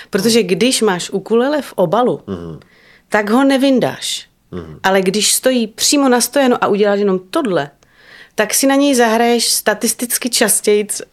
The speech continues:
Speaker 1: než, eh, když je schovaný. A tak já jsem dostala stojan a je pravda, že od té doby hraju. A po jako, já nevím kolika, takhle, já jsem začala psát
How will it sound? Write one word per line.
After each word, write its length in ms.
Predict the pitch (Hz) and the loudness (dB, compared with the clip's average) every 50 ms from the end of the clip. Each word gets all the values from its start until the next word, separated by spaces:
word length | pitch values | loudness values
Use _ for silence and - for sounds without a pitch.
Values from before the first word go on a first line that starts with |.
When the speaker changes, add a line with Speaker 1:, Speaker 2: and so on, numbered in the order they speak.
| 208 208 | 0 2
Speaker 1:
než, 420 | 202 208 208 214 202 - - - - - - | 2 2 2 2 2 0 0 -2 -4 -4 0
eh, 420 | 196 196 190 185 185 180 180 180 180 - - - - - - _ _ _ _ | 0 2 2 4 4 2 2 0 -2 -6 -12 -20 -20 -20 -20 _ _ _ _
když 340 | 180 170 185 208 196 - - | -4 -2 0 0 2 2 0
je 80 | 220 | 0
schovaný. 580 | 214 - - - 196 175 185 180 160 151 139 - - | 0 0 0 0 0 2 2 2 2 0 -2 -2 -6
A 60 | - | -6
tak 180 | - 190 170 196 | -4 -2 0 0
já 280 | 196 190 196 202 - - | 2 2 2 0 -2 -2
jsem 160 | - - 220 208 | -2 -2 0 0
dostala 360 | 208 196 - - 151 143 143 | 0 0 0 -2 -2 -2 -2
stojan 460 | - - - 147 143 139 143 165 208 233 - - - - - - - | -4 -6 -4 -4 -4 -4 -2 -2 -2 -4 -4 -8 -14 -18 -20 -10 -6
a 80 | - 156 | -2 0
je 140 | 160 170 170 | 0 0 0
pravda, 340 | 170 175 170 170 170 196 202 | 0 0 0 0 0 0 0
že 140 | 196 208 | 2 0
od 140 | 165 170 170 | 0 -2 -6
té 120 | - - 170 | -6 -6 -4
doby 200 | 175 160 165 160 | -4 -2 -4 -4
hraju. 340 | 147 151 147 139 139 139 - - _ _ _ - - - - - - - - - _ _ _ _ _ _ | -4 -6 -8 -8 -10 -12 -14 -16 _ _ _ -20 -20 -20 -20 -20 -20 -20 -20 -20 _ _ _ _ _ _
A 260 | - 175 175 185 - - - - _ | -2 0 2 0 0 -2 -8 -6 _
po 460 | - 202 202 196 202 190 170 143 - - _ _ _ _ _ | 2 2 4 4 4 2 0 0 -4 -10 _ _ _ _ _
jako, 520 | - 170 165 165 - - 190 185 180 185 - - - _ _ _ _ - | -4 -4 -4 -4 -2 0 0 0 0 -2 -6 -14 -20 _ _ _ _ -6
já 140 | 165 170 175 | -4 -2 0
nevím 260 | 180 185 196 196 190 | 2 2 2 2 2
kolika, 500 | 196 190 185 196 190 - 196 190 185 - - - _ _ _ _ _ _ - - - - - _ _ _ _ _ _ _ _ _ | 2 2 2 2 2 2 0 0 0 -2 -4 -10 _ _ _ _ _ _ -20 -20 -20 -20 -20 _ _ _ _ _ _ _ _ _
takhle, 220 | - 185 - 185 | -6 -2 0 0
já 80 | 165 165 | 0 2
jsem 140 | 160 208 196 | 2 2 2
začala 280 | 196 196 196 - 214 | 2 2 2 0 0
psát 220 | 214 - 226 220 | 0 2 0 0